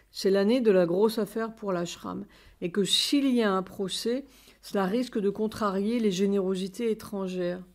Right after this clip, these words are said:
Voilà, nous volons haut. Est-ce qu'ils ne reprendront pas leur idée après le coup du centenaire ? À moins que Mère ne rectifie leurs idées, carrément et définitivement.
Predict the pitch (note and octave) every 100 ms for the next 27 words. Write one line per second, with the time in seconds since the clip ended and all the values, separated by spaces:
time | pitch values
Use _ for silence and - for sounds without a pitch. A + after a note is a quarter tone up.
0 | _ _ _ _ C#3+ F3 G#3+ C4 C4+ B3
1 | B3 B3 - _ _ _ D3 D3+ D3+ D#3
2 | D#3 D#3+ - A#3+ C4+ A3 _ _ _ _
3 | _ _ _ _ _ _ _ _ _ _
4 | _ _ _ _ G3 - F#3+ F3+ E3+ E3+
5 | E3+ F#3 E3+ F3 F3 F#3+ F3+ E3+ E3+ A3
6 | G3+ - - E3+ E3 - A3 F#3+ F3+ -
7 | F#3+ G#3 A3+ G3 F#3 - _ _ _ _
8 | _ _ _ _ _ _ _ _ _ _
9 | D#3 F3 A3+ C#4+ C4+ A#3+ G#3+ F#3 F#3 F#3
10 | F#3+ - - F3+ E3+ D#3+ F3+ D#3 D3+ D#3+
11 | - _ - E3 E3 D#3 F#3 - _ -
12 | E3+ F3 E3+ F3+ E3+ - E3 D#3+ E3 E3+